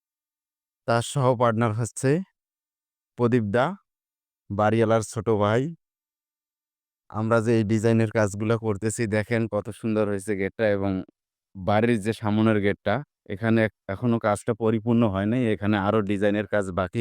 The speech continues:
আছে আমাদের। এবং নিচের বারান্দার গাইড ওয়ালগুলা দেখেন, পিলারগুলা দেখেন, ক্যাপগুলা দেখেন, কত সুন্দর করে বিটগুলা দিছি। এবার আমাদের, আমরা বাড়ির সামনে যাব, দেখি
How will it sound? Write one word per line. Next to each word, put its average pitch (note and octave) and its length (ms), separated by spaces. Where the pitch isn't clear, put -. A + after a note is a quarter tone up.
আছে G#2 180
আমাদের। G2 360
এবং G#2 240
নিচের A2+ 300
বারান্দার A2 460
গাইড A2 240
ওয়ালগুলা A2 420
দেখেন, G#2 340
পিলারগুলা G#2 520
দেখেন, G#2+ 420
ক্যাপগুলা G2+ 500
দেখেন, G#2 300
কত G2+ 220
সুন্দর A2 380
করে G#2+ 200
বিটগুলা G2 460
দিছি। G2 340
এবার A2 280
আমাদের, A2 380
আমরা G2+ 320
বাড়ির G#2 380
সামনে A2+ 500
যাব, G2+ 260
দেখি G#2+ 280